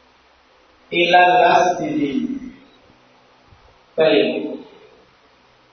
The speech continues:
Kata Muhammadun, alhamdulillah, ini dia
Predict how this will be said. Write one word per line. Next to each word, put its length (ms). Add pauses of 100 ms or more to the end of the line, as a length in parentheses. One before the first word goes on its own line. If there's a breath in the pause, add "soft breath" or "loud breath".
(1080)
Kata 320
Muhammadun, 800
alhamdulillah, 720 (3000)
ini 260 (1300)
dia 360